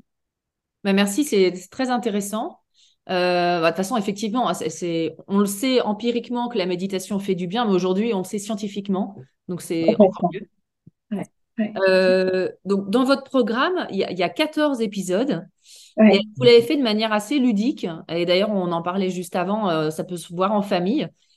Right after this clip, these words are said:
Speaker 1: Euh, voilà, au lieu de regarder, euh, une série, eh ben, on se regarde son petit épisode, euh, philo-méditation,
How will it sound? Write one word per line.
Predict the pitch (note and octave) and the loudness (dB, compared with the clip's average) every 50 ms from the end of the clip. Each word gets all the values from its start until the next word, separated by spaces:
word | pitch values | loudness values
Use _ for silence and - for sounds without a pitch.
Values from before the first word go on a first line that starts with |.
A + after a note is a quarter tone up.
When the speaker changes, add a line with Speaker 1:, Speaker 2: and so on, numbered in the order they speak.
| _ _ _ - - | _ _ _ -4 -2
Speaker 1:
Euh, | D#3 D#3 D3+ D3 D3 D3 D3 C#3+ D3 D3 C#3+ | 0 0 2 0 0 -2 -2 -4 -4 -4 -2
voilà, | D3 D3 F3 G3+ F#3+ | -2 0 0 0 0
au | |
lieu | F#3 F#3 | 0 -2
de | F3 F3 | -2 -2
regarder, | F3+ F3 F3+ E3+ F3+ F3+ F3+ E3+ | -2 -2 0 0 0 0 0 0
euh, | D#3+ D#3 D#3 D3+ D3 D3+ - | 0 0 -2 -2 -4 -4 -2
une | - G#3+ G#3 | 0 0 0
série, | G3+ - A#3+ G#3+ G3 A3 G#3+ | 0 0 0 0 0 0 0
eh | G#3 | 0
ben, | F#3 E3+ E3+ E3+ - | 0 0 -2 -2 -4
on | G3+ | -6
se | G3 - | -4 -4
regarde | A#3+ A#3 A#3 A#3 | -2 -2 -2 -2
son | - G#3+ | -2 -6
petit | G3 G3+ G3+ G3 | -6 -6 -6 -6
épisode, | F#3 F#3+ F#3+ F#3+ F3 F#3 F#3 F3+ F3 | -6 -6 -6 -4 -2 -2 -2 0 0
euh, | E3+ E3+ F3 | -2 -2 -2
philo-méditation, | - - A3 G#3 G#3 G#3+ G3+ G3+ G3 G3+ G3+ G3+ G3+ F#3+ - A3 A3 D4+ | -2 -2 0 2 2 4 4 4 4 2 2 0 0 -2 -2 -4 -6 -6